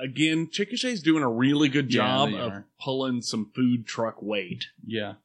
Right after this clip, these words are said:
Speaker 1: With the,
Speaker 2: You're
Speaker 1: the
Speaker 2: gonna say pulling some food truck tail is what you're gonna say.
Speaker 1: I didn't, but
Speaker 2: You wanted to.
Speaker 1: I guess. I don't know <laughs> if that can stay in.
Speaker 2: It probably can't stay in. But let's pretend it <laughs> can. You know, and we've covered Shawley Sweets on this show. We talked to her early in the,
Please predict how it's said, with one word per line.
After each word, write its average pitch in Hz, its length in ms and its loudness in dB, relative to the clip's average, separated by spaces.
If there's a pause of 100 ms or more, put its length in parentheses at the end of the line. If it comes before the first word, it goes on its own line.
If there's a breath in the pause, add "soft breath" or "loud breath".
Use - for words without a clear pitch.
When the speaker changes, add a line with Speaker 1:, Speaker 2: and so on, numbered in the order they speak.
(320)
Speaker 1:
With 117 140 -4
the, 123 140 -4 (400)
Speaker 2:
You're 214 160 0
Speaker 1:
the 185 60 2
Speaker 2:
gonna 147 100 4
say 110 240 0
pulling 113 360 -2
some 98 200 -8
food 104 260 -4
truck 95 300 -4
tail 90 500 -6
is 90 140 -10
what 80 60 -10
you're 71 180 -12
gonna 50 120 -16
say. - 340 -12 (200)
Speaker 1:
I 123 80 -12
didn't, 135 480 0
but 107 260 -4 (360)
Speaker 2:
You 113 140 -2
wanted 90 340 -2
to. - 100 -12 (480)
Speaker 1:
I 110 40 -12
guess. 104 440 -10 (320)
I 117 80 -2
don't 117 140 0
know 113 140 -6
<laughs> 107 60 -10
if - 100 -14
that - 160 -4
can - 120 -12
stay 113 300 0
in. 101 160 -4
Speaker 2:
It 139 160 -2
probably 202 260 0
can't - 300 -2
stay 110 260 0
in. 104 160 -6 (400 loud breath)
But 131 60 0
let's 165 160 4
pretend 175 360 2
it 254 140 6
<laughs> - 960 2
can. 262 180 -4 (420 loud breath)
You 175 100 4
know, 185 140 6
and 170 80 0
we've 220 200 0
covered 135 440 4
Shawley 131 460 0
Sweets 120 520 -2
on 107 140 -2
this 104 140 -2
show. 107 220 -2
We 107 140 -2
talked 147 320 -2
to 120 80 -2
her 110 340 -2
early 117 240 0
in 110 140 2
the, 107 240 -2